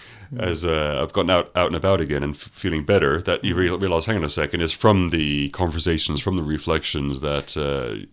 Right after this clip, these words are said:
Speaker 2: things are helped, <laughs> basically.
Speaker 1: Absolutely,
Speaker 2: Yeah.
Speaker 1: absolutely. And I think that this is, this is something that we, it's very, very easy to forget since,
Speaker 2: Yeah.
Speaker 1: and I think we're just revisiting the last question for
Speaker 2: And
Speaker 1: one
Speaker 2: also what we were
Speaker 1: moment.
Speaker 2: talking about in London as well, like, how,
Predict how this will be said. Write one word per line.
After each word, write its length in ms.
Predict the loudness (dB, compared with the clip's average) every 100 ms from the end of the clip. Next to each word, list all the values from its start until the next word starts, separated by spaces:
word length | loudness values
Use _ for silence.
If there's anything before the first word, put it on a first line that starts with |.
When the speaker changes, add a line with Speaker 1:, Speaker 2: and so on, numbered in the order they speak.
| -6
Speaker 2:
things 380 | -2 -2 -2 -6 0
are 220 | 0 4
helped, 320 | 6 4 0
<laughs> 380 | 2 8 8 8
basically. 260 | 2 4
Speaker 1:
Absolutely, 920 | 4 4 2 -2 0 0 -2 -4 -10 -6 0
Speaker 2:
Yeah. 120 | 0
Speaker 1:
absolutely. 640 | 0 -2 -2 -2 -4 -4 -2
And 140 | -2
I 60 | -4
think 220 | -4 -2
that 220 | -2 0
this 240 | -4 -2 -4
is, 240 | -4 -8
this 280 | -6 -6 -4
is 80 | -4
something 420 | -4 -4 -4 -4
that 220 | -4 -4
we, 260 | -4 -4 -4 -12 -20
it's 120 | -12 -2
very, 280 | 4 6
very 220 | 6 2 2
easy 140 | -2
to 100 | -8
forget 460 | -8 -4 -2 -2 0
since, 160 | 2
Speaker 2:
Yeah. 160 | 4 4
Speaker 1:
and 120 | 2
I 60 | -2
think 240 | -2 -4
we're 160 | -4 -4
just 240 | -4 -6
revisiting 480 | -4 -4 -4 -4 -2
the 80 | 0
last 300 | 2 0 -2
question 360 | -2 -2 -2 -6
for 160 | -4 -2
Speaker 2:
And 80 | 6
Speaker 1:
one 120 | 8
Speaker 2:
also 280 | 10 10 10
what 60 | 10
we 60 |
were 40 | 8
Speaker 1:
moment. 120 | 8
Speaker 2:
talking 300 | 6 6 6
about 260 | 8 8 8
in 100 | 6
London 260 | 4 4
as 120 | 0 4
well, 200 | 6 6
like, 140 | 4
how, 120 | 2